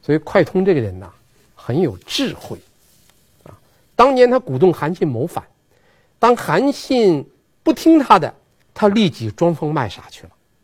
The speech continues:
等刘邦把他抓过来的时候，他早就准备好一套说辞。你怎么问我，我怎么答。你要杀我，我说冤；你要说我不冤，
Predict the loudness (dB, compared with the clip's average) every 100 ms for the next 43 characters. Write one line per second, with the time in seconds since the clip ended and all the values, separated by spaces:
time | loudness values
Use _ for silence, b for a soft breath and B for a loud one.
0 | _ _ _ _ 4 4 4 4 4 4
1 | 2 2 2 4 4 4 2 -2 -6 -4
2 | -6 -4 -6 -4 -6 -6 -8 -8 -8 -12
3 | -14 -16 -4 -4 -4 _ _ _ _ _
4 | _ -20 -8 -6 -6 -10 -16 -16 -18 _
5 | _ _ _ _ _ _ _ _ _ _
6 | _ _ _ _ _ -2 2 2 2 0
7 | 4 4 4 2 -6 -8 -10 -6 -2 2
8 | 4 4 6 4 6 2 0 2 2 2
9 | 4 4 4 4 2 0 b b _ 2
10 | 4 4 4